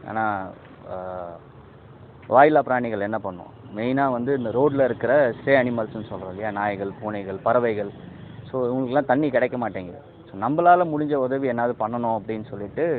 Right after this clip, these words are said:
ஆரம்பிச்சது தான் இந்த Quench the Thirst. So, இது சென்னை, கோயம்புத்தூர், இப்போ கோயம்புத்தூர்ல ஸ்டார்ட் பண்ணியிருக்கோம். எங்களோட ஐடியா வந்து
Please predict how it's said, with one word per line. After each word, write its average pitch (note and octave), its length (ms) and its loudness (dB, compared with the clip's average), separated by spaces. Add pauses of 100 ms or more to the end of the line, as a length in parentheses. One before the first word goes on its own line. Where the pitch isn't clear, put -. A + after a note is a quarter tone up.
(260)
ஆரம்பிச்சது A2 460 -2
தான் B2 200 -4
இந்த F#2+ 160 -10 (800)
Quench A#2 220 -4
the A2 80 -4
Thirst. - 320 -8 (720)
So, A2 80 -8 (420)
இது A#2+ 280 -2
சென்னை, C3 320 0
கோயம்புத்தூர், A#2 440 -2
இப்போ A2 200 -4
கோயம்புத்தூர்ல B2 440 -2
ஸ்டார்ட் G#2+ 280 -4
பண்ணியிருக்கோம். G#2 420 -8 (220)
எங்களோட A2+ 540 0
ஐடியா B2 340 2
வந்து A#2+ 240 -2